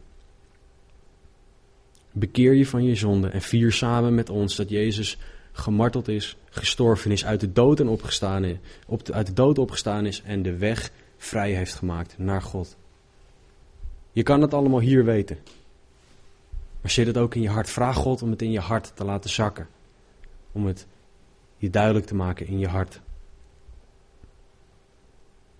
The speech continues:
Bid God dat Hij je duidelijk zal maken wat je zonde is. Bid God om berouw en bekering. Laten we bidden. Heere,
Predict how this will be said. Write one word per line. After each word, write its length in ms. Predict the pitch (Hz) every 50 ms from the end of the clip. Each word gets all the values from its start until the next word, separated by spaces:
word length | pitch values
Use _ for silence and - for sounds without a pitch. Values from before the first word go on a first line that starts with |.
| _ _ _ _ _ _ _ _ _ _ _ _ _ _ _ _ _ _ _ _ _ _ _ _ _ _ _ _ _ _ _ _ _ _ - _ _ _ _ _ _ _ _ _ _ _ _ _ -
Bid 320 | 101 95 92 113 110 -
God 300 | - - 107 95 - - -
dat 120 | - 95
Hij 180 | 98 101 101 104
je 60 | 101
duidelijk 360 | 90 98 98 101 98 98 92
zal 120 | - - 92
maken 420 | 92 90 87 85 - 90 87 - - -
wat 200 | - 92 90 -
je 80 | 101
zonde 440 | 82 92 95 95 98 95 92 85 87
is. 180 | 82 - - - - - - _ _ - _ _ _ _ _ _ _ _ _ _ _ _
Bid 280 | - 95 104 104 98 -
God 240 | - 110 98 -
om 120 | 98 98 95
berouw 440 | 92 95 95 90 82 80 80 78 - - _ _ _ _ _ _
en 120 | - 92 85
bekering. 460 | 82 - - 90 85 85 80 80 78 - - _
Laten 240 | - 92 90 87 92
we 60 | 87
bidden. 260 | 87 95 92 82 80 - - - - - - - - - _ - - - - - - - - - - - - - - - - - - - - - - - - - - - - - - - - - - - - - - - - - - - - - - - - - - - - - - - - - - - - - - - - - - - - - - - - -
Heere, 360 | - 101 104 110 110 107 104